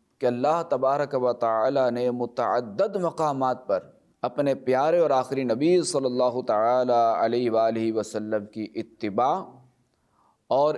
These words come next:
اطاعت کا تاکیدی حکم فرمایا ہے، اور خاتم النبیین صلی اللہ تعالیٰ علیہ وآلہ وسلم کی اطاعت کو اپنی اطاعت بھی فرمایا ہے،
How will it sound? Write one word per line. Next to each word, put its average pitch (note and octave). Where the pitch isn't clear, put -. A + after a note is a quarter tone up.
اطاعت A#2+
کا C#3
تاکیدی B2
حکم A#2
فرمایا F#2
ہے، D#2+
اور D#3+
خاتم D#3+
النبیین F#3+
صلی G3+
اللہ F#3
تعالیٰ E3+
علیہ E3+
وآلہ D#3+
وسلم D#3
کی D3+
اطاعت C#3+
کو F3+
اپنی G#3
اطاعت F#3+
بھی D#3
فرمایا G2+
ہے، D2